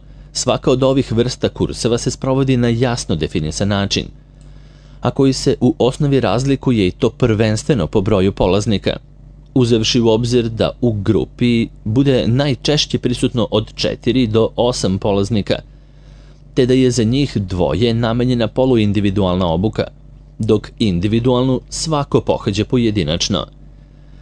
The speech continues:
Dinamiku i termine, kao i datum održavanja za poluindividualnu i individualnu obuku, određuju svaki pojedinačni polaznik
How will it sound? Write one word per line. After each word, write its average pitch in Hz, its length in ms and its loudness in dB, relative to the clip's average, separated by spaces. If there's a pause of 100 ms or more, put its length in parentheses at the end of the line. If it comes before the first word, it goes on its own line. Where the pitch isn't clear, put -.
(720)
Dinamiku 104 600 2
i 113 60 2
termine, 117 480 2 (500)
kao 135 200 0
i 131 60 2
datum 123 380 0
održavanja 104 680 2
za 110 160 0
poluindividualnu 120 1200 2
i 120 200 0
individualnu 117 760 2
obuku, 92 380 0 (600)
određuju 127 600 2
svaki 127 440 -2
pojedinačni 95 640 0
polaznik 107 680 0